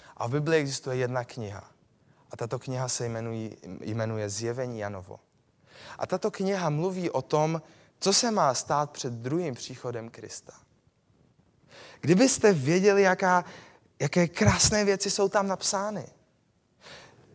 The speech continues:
Člověk, když to studuje a když to čte, nejdřív se trošku zhrozí, ale potom má vědra naděje. Vědra naděje.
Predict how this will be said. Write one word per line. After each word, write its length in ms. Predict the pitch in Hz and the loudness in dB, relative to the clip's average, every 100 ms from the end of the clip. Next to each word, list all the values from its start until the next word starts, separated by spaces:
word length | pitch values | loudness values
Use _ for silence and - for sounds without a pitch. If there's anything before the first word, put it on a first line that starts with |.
| - | -6
Člověk, 400 | - 214 220 214 | 6 8 10 8
když 200 | 202 - | 6 2
to 120 | 196 | 0
studuje 360 | - - 208 208 | 0 -2 2 4
a 80 | |
když 160 | 190 180 | 4 -2
to 120 | 196 | -4
čte, 380 | 185 - 208 190 - - | -6 0 2 2 -4 -8
nejdřív 280 | 139 156 190 | -6 -4 0
se 120 | 208 | 0
trošku 360 | 190 202 - 208 | 0 -2 -2 -4
zhrozí, 360 | 196 202 180 | 0 0 2
ale 240 | 170 175 127 - - _ _ _ _ | 4 4 2 -6 -20 _ _ _ _
potom 400 | 139 139 165 156 131 | -6 -4 -2 -4 -6
má 300 | 139 139 131 | -4 -2 -4
vědra 560 | 117 127 165 143 156 | -6 -6 -6 -4 -6
naděje. 420 | 139 123 113 98 - _ _ _ _ _ _ _ _ _ _ _ _ _ - _ - | -6 -8 -10 -14 -20 _ _ _ _ _ _ _ _ _ _ _ _ _ -20 _ -8
Vědra 460 | 156 208 208 214 | -2 2 6 8
naděje. 480 | 196 196 196 208 127 | 8 6 6 4 4